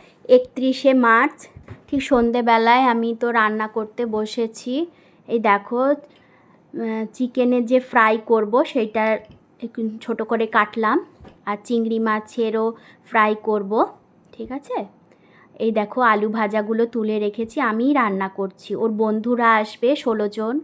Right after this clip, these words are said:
আর আমাদের ছজন। এই নিয়ে আমাদের এই পার্টিটা হচ্ছে, বার্থডে পার্টিটা। এই যে ডোনা তার দাদানের সাথে, ডিডোর সাথে কেক নিয়ে এলো।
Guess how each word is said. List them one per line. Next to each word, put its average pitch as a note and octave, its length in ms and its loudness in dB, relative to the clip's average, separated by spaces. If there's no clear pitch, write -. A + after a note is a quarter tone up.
আর G#3+ 140 -4
আমাদের G#3 560 -4
ছজন। A3 480 -2
এই A3 240 -2
নিয়ে A3+ 280 2
আমাদের G#3+ 440 2
এই G3+ 200 2
পার্টিটা G3+ 420 -2
হচ্ছে, G3+ 380 -2
বার্থডে F#3+ 360 2
পার্টিটা। F3+ 440 -8
এই F3 80 -4
যে A3+ 140 0
ডোনা A3+ 440 0
তার B3+ 180 -2
দাদানের G3+ 460 0
সাথে, A3+ 380 -4
ডিডোর G#3 280 -4
সাথে G#3 340 -6
কেক G3+ 280 -4
নিয়ে G#3 300 -2
এলো। G#3 240 -2